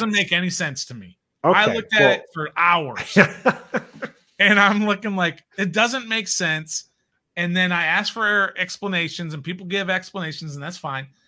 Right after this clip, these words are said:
Speaker 2: But then I look at the rest of it, and I still wanna, I, I, it just, whatever. If this is the case,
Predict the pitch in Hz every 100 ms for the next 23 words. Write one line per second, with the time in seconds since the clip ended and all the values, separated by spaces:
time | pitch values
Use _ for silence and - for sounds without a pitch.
0 | _ - 160 196 190 185 208 208 196 -
1 | _ _ _ _ 165 165 220 254 - 156
2 | 151 151 - 170 165 156 240 254 214 196
3 | 180 180 _ _ _ _ _ - 208 190
4 | - 214 202 - 214 220 - - _ _
5 | _ _ _ - 214 269 285 190 107 _
6 | _ 208 180 165 294 359 311 339 339 349
7 | 170 160 - -